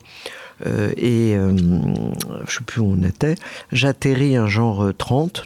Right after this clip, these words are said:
tu vois, parce que les enfants après font leur réveillon avec leurs copains. Et, et, et j'entends, et, et mon téléphone sonne,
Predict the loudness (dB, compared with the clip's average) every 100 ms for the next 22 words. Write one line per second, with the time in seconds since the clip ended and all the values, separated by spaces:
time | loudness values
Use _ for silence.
0 | -4 -2 -2 -2 0 0 0 0 -2 0
1 | -2 -2 0 0 0 -2 0 0 2 2
2 | 0 -2 -4 -4 0 0 0 -4 -10 -10
3 | -10 -10 0 2 2 0 0 2 4 4
4 | 2 0 0 2 2 4 2 0 0 0
5 | 0 0 0 2 2 2 0 0 0 0
6 | 0 0 2 2 0